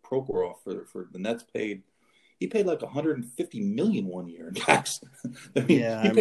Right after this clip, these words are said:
Speaker 2: remember
Speaker 1: more
Speaker 2: that.
Speaker 1: money in tax than he did to the team. And, and, um, it's just not easy to do. I mean, we've heard the Nets, we've heard the Heat,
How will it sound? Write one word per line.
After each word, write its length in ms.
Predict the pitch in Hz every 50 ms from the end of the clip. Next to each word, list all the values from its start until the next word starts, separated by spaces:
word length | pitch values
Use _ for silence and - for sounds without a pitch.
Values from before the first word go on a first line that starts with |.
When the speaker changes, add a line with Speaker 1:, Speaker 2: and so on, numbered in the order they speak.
| 180
Speaker 2:
remember 100 | - -
Speaker 1:
more 100 | 160 170
Speaker 2:
that. 80 | - 175
Speaker 1:
money 160 | 165 165 151
in 120 | 131 117
tax 360 | - - - 240 285 285 - -
than 140 | - 127 123
he 80 | 120
did 240 | 120 135 143 139 135 -
to 60 | 135
the 140 | 123 107 101
team. 480 | - - - 262 277 240 156 104 101
And, 200 | 101 98 98 98 - _ _ _ _ _ _ _ _ - 113
and, 240 | 113 117 113 107
um, 340 | 107 107 101 101 98 98 98 _ _ -
it's 160 | - 104 - -
just 240 | - 208 220 -
not 260 | - 180 170 160 156 -
easy 280 | 151 151 143 143 120
to 100 | - 107
do. 240 | 107 - 202 208 143
I 60 | 104
mean, 260 | 107 107 104 101 98 - _ _
we've 140 | - 120 120
heard 200 | 135 135 139 135
the 60 | 135 123
Nets, 540 | 120 107 104 104 104 - - - - - _ _ _ -
we've 180 | 104 104 104 -
heard 320 | - 104 104 101 101 98 98 - _ _ _ _ _ _ _
the 80 | - 101
Heat, 380 | 95 - - 135 123 120 120